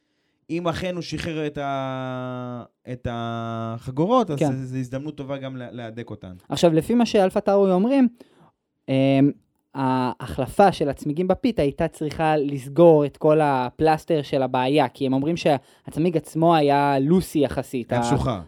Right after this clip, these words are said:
Speaker 2: היה
Speaker 1: כן.
Speaker 2: משוחרר יחסית.
Speaker 1: מהמם.
Speaker 2: אוקיי, סבבה. יוקי יוצא מהפיט, ועוד פעם מתלונן שהרכב שלו לא
Speaker 1: הוא גם
Speaker 2: בסדר.
Speaker 1: זחל עוד פעם,
Speaker 2: זה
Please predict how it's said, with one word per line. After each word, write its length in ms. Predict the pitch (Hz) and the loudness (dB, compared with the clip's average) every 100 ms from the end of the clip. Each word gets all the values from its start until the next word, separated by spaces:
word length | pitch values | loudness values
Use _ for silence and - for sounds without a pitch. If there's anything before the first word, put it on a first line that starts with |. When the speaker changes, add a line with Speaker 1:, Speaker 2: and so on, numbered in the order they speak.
| - | -2
Speaker 2:
היה 100 | 151 | 0
Speaker 1:
כן. 40 | |
Speaker 2:
משוחרר 400 | 170 175 165 165 | 2 0 4 4
יחסית. 440 | 143 127 - 110 - | 2 -2 -8 -12 -12
Speaker 1:
מהמם. 160 | 107 127 - _ _ _ _ _ _ - | -14 -14 -18 _ _ _ _ _ _ -4
Speaker 2:
אוקיי, 320 | 302 202 214 | 2 4 4
סבבה. 440 | - 269 165 175 277 - _ _ _ _ _ - | 4 4 6 4 2 0 _ _ _ _ _ 4
יוקי 240 | 220 233 | 4 8
יוצא 300 | 220 208 311 | 6 8 6
מהפיט, 480 | 277 185 160 151 - - - _ _ _ 131 | 6 4 4 0 0 -12 -20 _ _ _ 6
ועוד 260 | 185 269 - | 8 8 6
פעם 140 | 339 | 4
מתלונן 400 | 294 - 185 151 | 4 4 2 2
שהרכב 420 | 135 139 131 - 127 | 0 0 -2 -4 -6
שלו 240 | - 143 | 2 4
לא 80 | 139 | 8
Speaker 1:
הוא 160 | 143 | 8
גם 140 | 139 139 | 8 4
Speaker 2:
בסדר. 120 | 123 | 4
Speaker 1:
זחל 380 | - 120 180 190 | 0 2 2 4
עוד 180 | 120 - | 2 0
פעם, 320 | 113 98 90 92 | -6 -6 -10 -12
Speaker 2:
זה 100 | - | -6